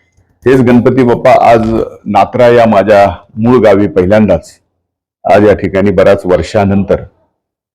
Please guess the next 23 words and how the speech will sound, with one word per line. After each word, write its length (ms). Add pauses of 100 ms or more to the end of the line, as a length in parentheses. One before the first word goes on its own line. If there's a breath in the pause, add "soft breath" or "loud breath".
(160)
बऱ्याच 420
दशकानंतर 760
आज 280 (300)
आम्ही 200
नात्रा 380
या 180
मूळ 240
गावी 240
माझ्या 280
घरी 220 (880)
आज 220 (260)
या 60
गणपतीची 680
प-, 960
प्राणप्रतिष्ठा 840
केलेली 360
आहे. 120 (840)
या 120
विघ्नहर्त्याला 720
माझी 260
एवढीच 300
मागणी 340
आहे 240